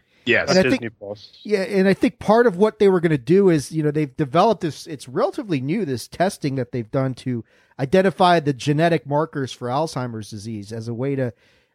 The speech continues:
Speaker 2: identify it early on and hopefully, you know, maybe develop some treatment for it.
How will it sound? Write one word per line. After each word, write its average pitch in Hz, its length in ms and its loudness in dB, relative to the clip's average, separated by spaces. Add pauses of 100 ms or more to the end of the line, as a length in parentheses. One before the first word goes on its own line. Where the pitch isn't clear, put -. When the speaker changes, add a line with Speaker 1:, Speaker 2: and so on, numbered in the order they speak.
Speaker 2:
identify 175 480 4
it 170 80 0
early 170 280 4
on 160 220 2
and 139 140 -4
hopefully, 160 480 0
you 135 240 -4
know, 139 100 -4
maybe 139 240 -2
develop 135 380 -4
some 123 120 -8
treatment 151 400 -6
for 113 300 -6
it. 110 100 -8